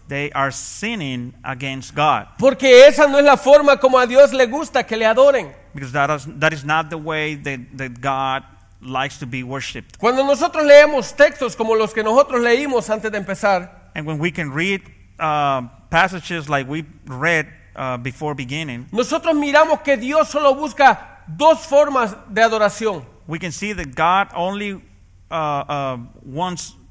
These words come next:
Speaker 1: or accepts two ways of worshiping.
Speaker 2: Y eso es en espíritu y en verdad.
Speaker 1: And there is in spirit and in truth.
Speaker 2: ¿Cómo nosotros podemos adorar de esa forma?
Speaker 1: How can we worship that way?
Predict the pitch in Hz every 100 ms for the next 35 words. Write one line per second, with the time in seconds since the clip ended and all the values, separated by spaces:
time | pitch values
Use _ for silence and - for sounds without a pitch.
0 | _ _ _ - _ - 156 139 131 -
1 | 185 180 - - - 202 196 175 175 175
2 | 160 - - 143 131 147 151 185 131 113
3 | 104 - - 202 269 302 294 277 269 -
4 | 240 233 - - 330 320 233 220 220 208
5 | 214 208 202 202 185 127 - 147 165 180
6 | 180 170 143 - - - 190 214 208 -
7 | - 175 185 156 - 165 147 110 - -
8 | - 294 339 349 302 262 302 302 - 262
9 | 269 277 247 240 240 247 262 302 247 214
10 | 208 196 190 151 - - - 175 190 202
11 | 208 190 160 147 170 165 143 185 220 160
12 | 131 160 175 175 113